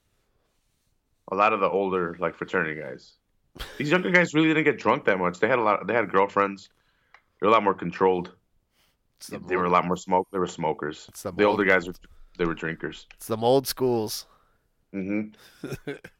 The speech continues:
Speaker 1: When I started smoking, they all turned their backs. Well, not really. They were just like, "What? What the hell's wrong with you?" I was like, "What? I smoke weed. What's wrong with you? You drink."
Speaker 2: Yeah. Now, the last thing I wanna do is have to take a Recco Benny shit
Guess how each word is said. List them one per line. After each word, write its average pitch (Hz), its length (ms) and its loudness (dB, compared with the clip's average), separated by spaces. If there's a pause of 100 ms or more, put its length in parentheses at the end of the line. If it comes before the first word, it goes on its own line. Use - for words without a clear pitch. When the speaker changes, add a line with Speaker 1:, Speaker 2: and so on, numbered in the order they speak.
(1080)
Speaker 1:
When 95 160 2
I 90 40 0
started 98 220 4
smoking, 90 400 -2
they 80 80 0
all 80 120 0
turned 87 200 -4
their 80 80 -2
backs. 87 560 -2
Well, 127 60 -4
not 107 160 2
really. 78 200 -6
They 80 100 -2
were 80 80 -2
just 78 180 -10
like, 73 160 -8
"What? 120 580 2
What - 100 -8
the 113 80 -2
hell's 117 180 0
wrong 110 120 0
with 98 180 -8
you?" 117 300 -4 (840)
I 98 40 4
was 98 100 2
like, 104 80 4
"What? 185 160 8
I 165 60 2
smoke 170 300 2
weed. 143 440 0 (220)
What's - 100 -20
wrong 160 160 4
with 143 120 2
you? 180 140 0
You 139 160 -2
drink." 151 500 -2 (280)
Speaker 2:
Yeah. 80 240 -8 (840)
Now, 117 240 4
the 117 100 2
last 117 320 4
thing 113 120 -4
I 110 80 2
wanna 107 260 0
do 98 200 -2
is 95 120 -6
have 95 120 -2
to 87 80 -14
take - 240 -8
a - 40 -8
Recco 90 320 -8
Benny 87 300 -8
shit 82 400 -10